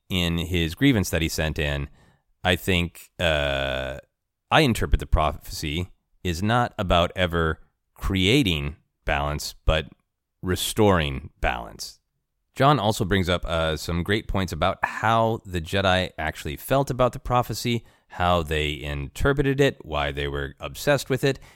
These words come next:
And my main counterpoint on that is to say, go read Master and Apprentice by Claudia Gray. Now, these are, are light spoilers, uh, but if you don't want any spoilers, uh, maybe fast forward, mm, a minute or something.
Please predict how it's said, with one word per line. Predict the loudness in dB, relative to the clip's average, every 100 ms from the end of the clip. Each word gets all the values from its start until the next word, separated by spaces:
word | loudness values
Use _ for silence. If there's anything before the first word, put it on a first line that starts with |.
| -8
And | -2 0
my | 2
main | 2 2 2 0
counterpoint | 0 -2 0 2
on |
that | 4 2
is | 0 -4
to | -6
say, | -2 -2
go | -4 -2 0 0
read | 0 -2 -2
Master | -2 -2 -2 -4 -6
and | -4 -2 -2
Apprentice | -4 -4 -2 -2 -4 -6 -14 _ -6
by | -4 -4
Claudia | -4 0 2 0
Gray. | -2 -4 -4 -6 -10 -20 _
Now, | -2 0
these | 2 2
are, | 2 0
are | 0
light | 2 2 2
spoilers, | 0 2 4 4 2 -2
uh, | 0 2 2 2 0
but | 0
if | -2
you | 0
don't | 0
want | 2
any | 2 2
spoilers, | 2 0 2 2 2 2
uh, | 0 0 0
maybe | 0 0 -2 -4
fast | -2 0 0 -2
forward, | -2 -2 -2 -6
mm, | -10 -8 -6 -4 -6 -6
a | -4
minute | -2 -2 -2
or | -6
something. | -6 -8 -8